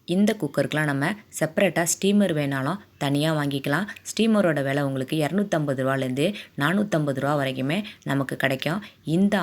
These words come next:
ஆஃபரை பயன்படுத்திட்டு நீங்க இது போல குக்கரை தாராளமா நம்ம வாங்கிக்கலாம். இப்போ அடுத்ததா பார்க்க போது ட்ரைப்ளேல உள்ள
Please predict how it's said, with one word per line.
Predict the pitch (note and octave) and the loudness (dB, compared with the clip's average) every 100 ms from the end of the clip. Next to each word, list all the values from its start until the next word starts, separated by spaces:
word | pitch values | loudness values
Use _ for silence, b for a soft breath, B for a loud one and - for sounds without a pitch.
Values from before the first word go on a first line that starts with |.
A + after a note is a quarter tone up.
| D3 | 0
ஆஃபரை | D#3+ D#3 E3+ - | -2 -2 -4 -2
பயன்படுத்திட்டு | C#3+ C#3 C3+ C3+ B2+ D#3+ G#3 B - | -2 -2 -4 -4 -2 -2 -2 B -4
நீங்க | C#3+ C3+ C3+ - D3 | 0 0 -2 -2 -4
இது | C#3+ C3+ | -2 -2
போல | C#3+ F#3 D#3 | -2 -2 -4
குக்கரை | - C#3+ D#3 B B - | -4 -2 -2 B B -2
தாராளமா | C#3 D#3+ F#3 D#3+ C#3+ E3+ | 0 0 0 -2 -2 -2
நம்ம | D3 C3+ C3 | -2 -2 -4
வாங்கிக்கலாம். | C3 C3 C3+ D#3+ B B - E3 | -4 -4 -4 -4 B B -6 -4
இப்போ | F3+ D#3+ | 0 -2
அடுத்ததா | C#3 D#3 F3+ E3+ | -2 -2 -2 -2
பார்க்க | C#3+ C#3 C3+ | -4 -4 -4
போது | C3 E3+ B B - | -2 -2 B B -2
ட்ரைப்ளேல | E3 G#3 G#3 D#3+ C#3+ B2+ | 0 2 2 0 0 0
உள்ள | B2+ | 0